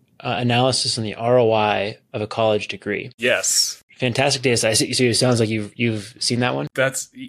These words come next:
Speaker 2: absolutely. And I am, I try to, like, push people towards that resource as much as possible. I was a-, actually, like, looking through it in, like, preparation for this interview. And for example, the college that I was looking at, uh,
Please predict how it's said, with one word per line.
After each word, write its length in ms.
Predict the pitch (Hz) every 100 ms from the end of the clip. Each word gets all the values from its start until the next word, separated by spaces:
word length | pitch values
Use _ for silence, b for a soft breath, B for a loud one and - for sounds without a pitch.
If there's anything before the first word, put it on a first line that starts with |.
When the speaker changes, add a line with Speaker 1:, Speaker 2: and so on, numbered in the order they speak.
| _
Speaker 2:
absolutely. 680 | 131 139 - 135 131 113 101
And 160 | - 123
I 160 | 135 139
am, 220 | 127 -
I 120 | 123 127
try 300 | - 151 175
to, 240 | 165 143
like, 300 | 120 107 - _
push 340 | - 165 170 -
people 320 | 160 151 135
towards 400 | - 131 143 123
that 220 | 123 123
resource 440 | 127 139 156 147 131
as 140 | 113
much 240 | 113 131
as 140 | 131 -
possible. 500 | - 117 147 165 170
I 140 | 139
was 180 | 165 139
a-, 440 | 127 127 131 139 131
actually, 380 | 165 170 151 120
like, 200 | 104 101
looking 460 | 120 135 135 113
through 240 | 120 120 117
it 160 | - - 131
in, 400 | 117 110 101 - -
like, 240 | 113 104
preparation 560 | - 117 113 113 123 107
for 140 | 110
this 160 | 104 -
interview. 480 | 120 107 101 - - B B B B
And 400 | 120 117 113 113 _
for 220 | - 143
example, 440 | 131 110 131 143 147
the 120 | 110
college 400 | - 147 175 131
that 120 | 117
I 100 | 113
was 180 | 127 113
looking 340 | 117 117 135
at, 240 | 127 131 -
uh, 160 | 120